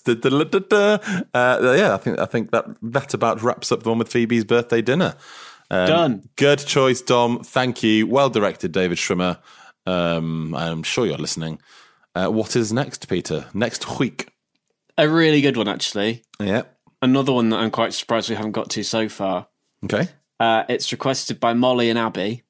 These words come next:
Speaker 2: and their episode suggestion is season seven, episode twenty, the one with Rachel's big kiss. It's Winona Ryder time.
Speaker 1: Ah, Winona Ryder. Good. Yeah, great. Lovely.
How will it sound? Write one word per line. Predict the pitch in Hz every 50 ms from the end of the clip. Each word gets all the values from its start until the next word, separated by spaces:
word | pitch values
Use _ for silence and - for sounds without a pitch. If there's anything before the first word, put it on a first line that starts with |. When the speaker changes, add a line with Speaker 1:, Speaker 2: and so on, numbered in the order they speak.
| _ _ -
Speaker 2:
and | - 117 117
their | 131 135 131 127
episode | 127 123 - - - 120 110
suggestion | - - 104 - 110 104 - - - 113
is | - 113 113 110 107 -
season | - - - - - 147 151 143 139 143 139
seven, | 127 - - 131 120 113 117
episode | 113 110 - - - 120 113 110
twenty, | - - - 131 127 127 120 - - 101 95 98 101 101 - - - _ _ _
the | - 117
one | 101 107 120 123 123 127
with | 120 117 -
Rachel's | 113 120 117 107 - - - 113 107 -
big | - 123 117 110 -
kiss. | - - 127 117 107 98 - - - -
It's | - 147 147 147 - -
Winona | 139 156 175 180 190 208 214 220 214
Ryder | 202 208 214 220 233 202 208
time. | 180 - - 160 147 135 127 117 110 131
Speaker 1:
Ah, | 139 139 139 139 139 135 117
Winona | 104 110 127 139 143 139
Ryder. | 147 156 160 143 147 147 147 147 147 131 107
Good. | - - 170 156 110 101
Yeah, | 127 113 - -
great. | 135 117 87 78 - - _ -
Lovely. | 101 110 135 147 170 131 92 78